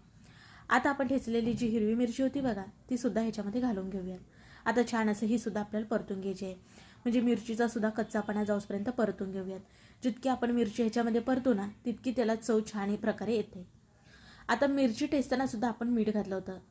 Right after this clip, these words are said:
तर आता आपल्याला जरा बेतानच घालायचं आहे चवीप्रमाणे. तर साधारण अर्धा चमच इतकं मीठ घातलेलं आहे. आता छान प्रकारे मिसळून घेऊयात. तुम्हाला हवं तर तुम्ही इथं अर्धा चमच इतकं चवीसाठी लाल तिखटसुद्धा वापरू शकता, पण ह्या मिरच्या जरा तिखट असल्यामुळे इथं मी लाल तिखटचा वापर केलेला नाही.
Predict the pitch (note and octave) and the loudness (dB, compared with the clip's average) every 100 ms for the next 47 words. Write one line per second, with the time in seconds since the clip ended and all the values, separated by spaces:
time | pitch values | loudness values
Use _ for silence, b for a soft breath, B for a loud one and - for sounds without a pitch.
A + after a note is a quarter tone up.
0 | - - - G#3+ A3 G#3+ G#3 G#3+ A3 A3 | -12 -8 -6 -2 -2 0 4 4 4 4
1 | A3 G#3 G3+ G#3+ B3 A#3+ G#3+ F#3 G3+ G#3 | 2 0 -2 -2 0 0 0 -2 -6 -2
2 | A3+ F#3+ F#3 F#3 F#3 F3+ - - B B | -2 -2 -4 -6 -6 -8 -10 -16 B B
3 | B B - B3 C#4+ B3+ C4 A3 A#3+ A#3 | B B -6 2 4 6 4 2 2 2
4 | B3+ C4 A3 A3 G#3 - A#3+ A#3+ F#3+ G3+ | 2 2 0 -2 -8 -6 -4 -2 -2 -6
5 | F#3+ F#3+ F#3 - F#3+ G3+ G3+ G3+ G3+ G3+ | -8 -8 -10 -8 -4 -4 -2 -2 -2 -2
6 | G3+ B3 B3+ G#3 F#3+ F#3+ F#3+ F#3 B B | 0 0 0 -2 -4 -6 -8 -10 B B
7 | B - C4 C4+ C4+ C4 A3+ A#3 G#3+ A#3 | B 0 4 6 4 2 0 -2 -2 0
8 | A3+ A3+ - A3 A3+ A#3 A#3 A3+ A3 - | 0 0 0 2 2 2 0 -2 -4 -4
9 | G3+ A3 G#3 G#3 G#3+ A3 G#3 G3+ G#3+ B3 | 0 0 2 0 -2 0 0 0 -2 -4
10 | G#3+ A#3 A#3 A#3 A3+ B3 C4 - F#3+ F#3 | -4 -2 0 0 0 0 0 -2 -6 -12
11 | B B B B - C4+ C4+ C#4 B3 B3+ | B B B B 2 2 4 2 2 2
12 | B3+ B3+ B3+ B3 A#3 A#3+ A3 G#3+ G#3 G#3 | 2 2 0 -2 -2 0 0 0 0 0
13 | G3+ G#3 G#3+ G3+ F#3+ G#3 G#3+ G#3+ C4+ A3 | -2 -2 0 0 -2 -4 -4 -2 0 0
14 | G#3 G3 G3 F#3 F#3 F#3 F#3 F#3 | -2 -6 -6 -6 -8 -10 -10 -14